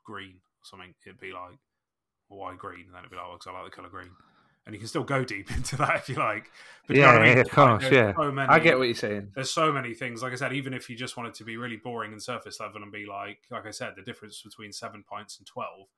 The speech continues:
Speaker 1: uh, aside from on your body, just giving you a kick in, is, like,
Speaker 2: Hmm.
Speaker 1: over fifty quid, I think. So I think,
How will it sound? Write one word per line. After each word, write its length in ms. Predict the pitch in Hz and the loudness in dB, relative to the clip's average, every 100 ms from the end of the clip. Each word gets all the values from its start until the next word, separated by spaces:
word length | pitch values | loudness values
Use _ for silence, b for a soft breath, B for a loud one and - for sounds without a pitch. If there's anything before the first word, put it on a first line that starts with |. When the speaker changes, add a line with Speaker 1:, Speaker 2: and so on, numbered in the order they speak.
| _ _ _ _ _ _ _ _ | _ _ _ _ _ _ _ _
Speaker 1:
uh, 80 | 113 - - | -16 -16 -18
aside 300 | 104 120 107 | -8 -8 -8
from 120 | - | -12
on 60 | 101 | -14
your 80 | 101 | -12
body, 300 | 113 104 95 | -10 -10 -14
just 160 | 95 - | -16 -16
giving 160 | 98 | -16
you 60 | 95 | -16
a 40 | |
kick 240 | - 120 - | -14 -16 -16
in, 100 | 92 | -20
is, 160 | 95 - | -16 -14
like, 260 | 92 92 | -10 -4
Speaker 2:
Hmm. 260 | 127 113 104 104 _ _ _ | 0 0 -2 -6 _ _ _
Speaker 1:
over 180 | 131 107 | -10 -10
fifty 300 | 101 113 - | -14 -16 -18
quid, 220 | 101 127 104 | -12 -10 -10
I 80 | |
think. 260 | 90 92 95 _ _ _ _ | -14 -20 -20 _ _ _ _
So 100 | 120 | -14
I 40 | |
think, 180 | 107 104 | -12 -14